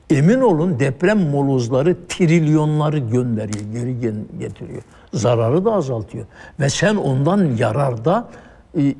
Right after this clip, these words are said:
malzemeler üretiyorsun. Yani, e, betona kadar kullanabiliyorsun ya.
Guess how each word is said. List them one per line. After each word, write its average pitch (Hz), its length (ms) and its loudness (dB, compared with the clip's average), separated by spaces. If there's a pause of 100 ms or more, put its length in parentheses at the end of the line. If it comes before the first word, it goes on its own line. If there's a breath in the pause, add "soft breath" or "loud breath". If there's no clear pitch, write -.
malzemeler 120 840 0
üretiyorsun. 165 800 0
Yani, 135 340 2 (420 loud breath)
e, 127 420 2
betona 175 420 2
kadar 233 420 0
kullanabiliyorsun 170 880 2
ya. 156 280 -2